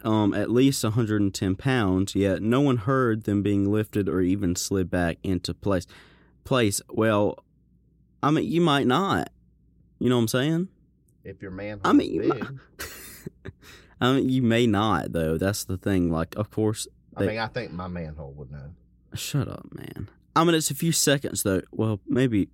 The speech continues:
Speaker 1: maybe thirty seconds. You pick the thing up if you're decently strong. You move it to the side, you get out,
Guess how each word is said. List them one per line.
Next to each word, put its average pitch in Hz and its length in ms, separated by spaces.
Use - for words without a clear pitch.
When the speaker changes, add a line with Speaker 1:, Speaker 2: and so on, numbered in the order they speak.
Speaker 1:
maybe 120 260
thirty 85 300
seconds. - 440
You 107 140
pick - 340
the - 80
thing 113 300
up 87 220
if 107 180
you're 98 220
decently 95 440
strong. 85 440
You 101 100
move 120 220
it - 80
to 147 80
the 139 100
side, 98 320
you 92 160
get 107 200
out, 101 280